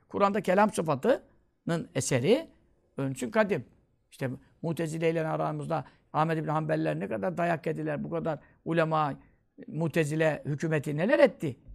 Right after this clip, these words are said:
Abbasiler, e, döneminde olacak yani. E, niye? Kur'an mahluktur dedirtmek istediler.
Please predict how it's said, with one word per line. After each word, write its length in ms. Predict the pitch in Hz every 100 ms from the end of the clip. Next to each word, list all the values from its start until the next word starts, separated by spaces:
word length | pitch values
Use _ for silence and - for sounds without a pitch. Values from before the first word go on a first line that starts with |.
| - _ _ _ _ _
Abbasiler, 640 | 135 127 143 127 - 127 123 - _ _ _ _ _ _ _ 277
e, 380 | 107 113 117 120 143
döneminde 440 | 127 127 123 120
olacak 420 | 123 117 - -
yani. 240 | - 151 135 _ _ _ _ _ _ -
E, 160 | 123
niye? 200 | 143 247
Kur'an 260 | - 180 190
mahluktur 560 | 180 151 208 196 208 165
dedirtmek 380 | 147 151 139
istediler. 420 | - 123 117 113